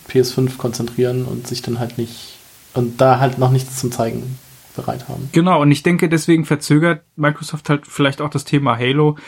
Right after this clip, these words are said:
Speaker 2: äh, dass man einfach sagt, hey, ähm,
Speaker 1: Jo.
Speaker 2: neue Konsole und das ist unser Line-Up und jetzt nicht irgendwie zehn Exklusivtitel und dann ist das irgendwie nur so, fünf davon sind, weiß ich nicht, irgendwie Puzzle-Schrott,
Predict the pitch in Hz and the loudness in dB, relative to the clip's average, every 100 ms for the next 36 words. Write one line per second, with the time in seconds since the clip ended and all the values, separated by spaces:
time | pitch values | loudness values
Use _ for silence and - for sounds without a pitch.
0 | - - - 143 139 143 - - 143 143 | -20 -20 0 4 4 2 0 0 0 0
1 | 139 143 139 147 143 147 147 _ _ _ | 0 0 2 2 4 4 2 _ _ _
2 | _ _ _ 135 127 123 123 127 - - | _ _ _ -2 2 2 2 -2 -8 -20
3 | - _ - 160 156 156 156 143 143 151 | -20 _ -6 2 4 4 2 2 4 4
4 | 151 156 151 156 131 147 147 143 143 135 | 6 4 2 -2 2 2 2 -2 0 0
5 | 127 127 151 156 147 139 127 - 135 - | 2 2 4 2 2 0 -6 -4 -4 0
6 | 147 151 151 143 - 156 151 151 - 151 | 0 2 2 2 2 2 2 -2 -2 0
7 | 135 151 147 170 160 147 139 139 139 127 | 2 2 2 0 4 2 4 2 2 0
8 | 135 151 139 131 135 127 127 123 - - | -4 0 0 0 0 0 -2 -4 -2 2
9 | 151 147 - 143 131 127 - _ _ 139 | 4 2 2 2 2 -2 -6 _ _ 2
10 | 123 123 120 120 113 - 151 151 147 143 | 2 0 0 -4 -6 0 4 6 6 4
11 | - _ _ _ _ - - 135 - - | 0 _ _ _ _ -12 -4 -4 -4 -8